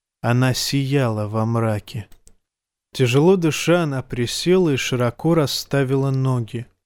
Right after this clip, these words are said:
По ее ляжкам хлынула кровь, темная, как чернила. Крик, полный муки и экстаза, вырвался у нее.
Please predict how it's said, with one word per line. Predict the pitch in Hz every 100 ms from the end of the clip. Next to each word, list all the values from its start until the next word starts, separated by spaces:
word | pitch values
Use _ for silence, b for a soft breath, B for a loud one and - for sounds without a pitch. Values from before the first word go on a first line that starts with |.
| _ _ _ _ _ -
По |
ее | 127 127 139
ляжкам | 143 196 196 - 165
хлынула | 131 - 143 156 147 139
кровь, | 135 131 123 110 -
темная, | - - 147 165 151 147 135
как | - 127 -
чернила. | - 139 123 123 120 113 110 - _ _ _ _ _
Крик, | - 143 190 - -
полный | 156 160 147 135
муки | 127 147 165 -
и | 123
экстаза, | 117 - - 170 170 147 151 - _ _
вырвался | 123 117 135 147 139 139 - - 131
у |
нее. | 127 127 117 113